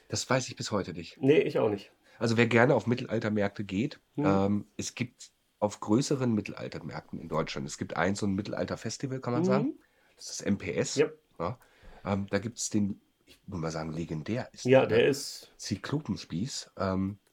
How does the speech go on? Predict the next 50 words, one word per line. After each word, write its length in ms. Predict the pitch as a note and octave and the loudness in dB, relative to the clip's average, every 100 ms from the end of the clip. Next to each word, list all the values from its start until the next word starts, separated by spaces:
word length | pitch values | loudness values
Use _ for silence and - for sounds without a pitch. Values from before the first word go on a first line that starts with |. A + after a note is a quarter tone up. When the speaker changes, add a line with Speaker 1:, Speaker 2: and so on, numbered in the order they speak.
| _ | _
Speaker 1:
ich 120 | - | -20
glaub, 160 | - G#2+ | -6 -6
das 160 | B2+ A2 | -4 -6
ist 160 | G#2 | -6
Schweinenacken. 880 | - - E2 B2 D3+ A#2+ - - G3+ - _ _ | -6 -6 -4 -2 -2 -4 -6 -6 -10 -10 _ _
Speaker 2:
Ich 140 | - - | -20 -10
glaube 280 | A#2+ A#2 | -4 -4
auch, 220 | A2 A2+ - | -6 -14 -14
ja. 100 | A#2+ - - - | -18 -18 -20 -20
Speaker 1:
Schweinenacken. 920 | - - G2 A#2+ D#3+ D3 C#3 - G3 - - - _ _ | -20 -8 -6 -2 -4 -4 -6 -6 -10 -10 -20 -20 _ _
Und 140 | G#2 G2+ | -6 -4
der 140 | F#2+ | -2
wird 160 | B2 - | -4 -4
dann 80 | |
in 160 | - A2 | -4 -4
so 100 | A#2 | -2
einer, 240 | A#2 A#2 - _ _ _ _ _ _ - C#3 - - _ _ _ | 0 0 -2 _ _ _ _ _ _ -20 -20 -20 -20 _ _ _
ja, 120 | - D#2 | -16 -8
Marin-, 480 | - G2 G2 G2 G2+ | -8 -8 -6 -6 -6
ich 120 | - | -12
weiß 260 | - C#3+ C#3+ | -10 -6 -2
Speaker 2:
Ich 100 | A#2+ | 4
Speaker 1:
es 60 | |
Speaker 2:
weiß 180 | B2 C3 | 10 10
Speaker 1:
nicht. 60 | C3 | 8
Speaker 2:
es 60 | D3 | 6
auch 120 | C#3+ | 8
nicht, 160 | B2 | 8
was 160 | A#2+ G#2 | 4 0
es 140 | G#2+ | -2
ist. 80 | G#2+ | 0
Speaker 1:
Glasiert 640 | A2+ A2+ G#2 A#2+ G#3 B2+ - | 2 2 0 0 2 0 -2
eigentlich. 460 | E2+ F2+ F2 F#2 | -8 -8 -8 -6
Speaker 2:
Da 60 | E2 | -4
ist 120 | - | 2
garantiert 500 | D#3 F3 F3 F3 - | 6 6 6 2 2
Honig 340 | A#2+ D3 G3 | 2 4 2
mit 180 | G#3 G#3 | 2 -2
drin, 220 | G3+ G#3+ B3 | 2 2 2
auf 120 | G#3+ | 0
jeden 220 | A3+ A3 | 0 0
Fall. 320 | G#3+ A3 B3+ - _ _ _ _ _ - | 0 0 0 -4 _ _ _ _ _ -4
Speaker 1:
Und 160 | A#2+ A#2 | -2 0
diese 220 | B2 C3 | 0 2
Marinade, 720 | B2+ B2 B2+ B2 C3 D#3 C#3+ | 2 2 0 2 2 0 0
das 200 | C3+ D#3 | 2 2
ist 160 | C#3 - | 2 0
halt 160 | B2 | -4
der 100 | B2 | -4
Shit. 340 | - G#2+ - | -4 -6 -8